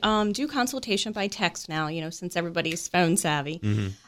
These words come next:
Speaker 1: Um, they can send us over a picture. The text will look at the tattoo, say, uh, we'll look at it like, "Okay, it's colored tattoo, it's black and gray." We're, we can guesstimate,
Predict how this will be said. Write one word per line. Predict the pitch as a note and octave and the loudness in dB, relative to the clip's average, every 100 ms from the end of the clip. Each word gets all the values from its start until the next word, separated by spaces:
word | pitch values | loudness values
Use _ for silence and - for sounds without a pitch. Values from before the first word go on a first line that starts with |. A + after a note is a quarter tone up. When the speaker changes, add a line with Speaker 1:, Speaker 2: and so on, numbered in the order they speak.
| _ | _
Speaker 1:
Um, | G#3 G3+ | 2 4
they | G#3 | 4
can | A3 A3 | 4 2
send | - A3 | 4 2
us | A#3+ B3 | 4 2
over | A3+ A3 | 0 0
a | F#3+ | 0
picture. | A3 G3 - D4 | 0 0 2 2
The | D#4 E3 | 2 0
text | - E3+ - | 0 -4 -2
will | G#3+ G3 | 2 2
look | F#3 | 2
at | G3 G3 | 0 0
the | F3+ F3+ F3 E3+ - | 0 2 0 -2 -4
tattoo, | G#3+ F3 - A#3 G#3+ B3+ A#3+ | 0 0 2 2 2 0 -4
say, | - G3 F3 E3 | -6 -2 -2 -2
uh, | - - | -4 -4
we'll | F#3 F#3+ | -2 0
look | F3+ | 0
at | F3 F3 | -2 -6
it | F#3 | -4
like, | D#3+ - | -8 -6
"Okay, | E3+ F#3 E3+ E3 | -8 -6 -4 -4
it's | - - | -4 -14
colored | - C4 B3+ A3+ | -4 0 0 -2
tattoo, | A#3+ A3 - A3 | -8 -8 -6 -2
it's | F#3 F3 | -2 -4
black | - - - E3+ | -12 -16 -16 -14
and | F3 | -6
gray." | G#3+ B3 A#3 A3+ A3 - - _ _ _ _ | 0 2 0 -2 -8 -16 -20 _ _ _ _
We're, | F3 G3+ F#3 - | 0 0 0 0
we | A#3+ | 0
can | B3 A#3+ F#3+ | 4 2 6
guesstimate, | G#3+ A3 - D4 C4+ C#4 C#4 | 6 6 2 2 4 4 0